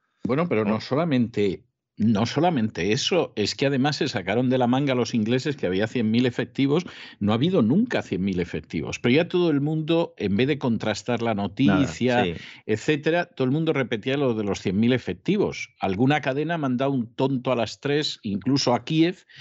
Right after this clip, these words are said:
Speaker 1: no sé si para que conociera la hermosa ciudad rusa o para qué, ¿no?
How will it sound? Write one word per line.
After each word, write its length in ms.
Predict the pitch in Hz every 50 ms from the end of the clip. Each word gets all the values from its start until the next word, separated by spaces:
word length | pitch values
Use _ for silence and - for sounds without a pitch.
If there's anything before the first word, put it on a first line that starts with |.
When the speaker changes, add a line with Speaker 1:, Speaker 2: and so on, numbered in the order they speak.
| - - - -
Speaker 1:
no 160 | 85 90 107
sé 140 | - - 120
si 140 | 117 - 131
para 200 | 139 143 117 98
que 120 | 98 101
conociera 440 | 85 101 95 92 87 - 117 113 123
la 100 | 131 120
hermosa 380 | 107 104 101 107 104 - 107 98
ciudad 280 | - 98 92 95 95
rusa 400 | 101 113 190 220 - - 120 92
o 120 | 90 95 85
para 240 | - 87 87 - -
qué, 240 | - 180 214 156
¿no? 200 | 92 95 113 -